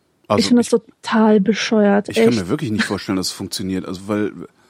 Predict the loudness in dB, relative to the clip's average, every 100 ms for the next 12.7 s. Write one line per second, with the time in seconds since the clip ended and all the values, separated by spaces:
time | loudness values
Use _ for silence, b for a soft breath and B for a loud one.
0 | b b b b b b b _ -2 0
1 | 0 0 0 2 0 0 -2 -2 0 4
2 | 2 2 -2 -2 -2 0 0 0 -2 -2
3 | -2 -2 -2 -4 -2 -4 -2 -2 0 -2
4 | -2 -2 -2 -4 -4 -4 -6 -4 -2 -2
5 | -4 -4 -6 -6 0 0 2 -2 -4 -8
6 | -8 -4 2 4 4 2 B B B B
7 | B 0 0 -2 0 2 0 2 2 4
8 | 2 2 0 -2 -2 -2 0 2 2 0
9 | -2 -4 -4 -4 -2 0 0 -2 0 0
10 | 0 -4 -4 -6 -4 -2 0 2 0 -2
11 | -6 -4 -4 -4 -8 -8 -8 -6 -4 -4
12 | -4 -2 -2 -4 -10 -10 -14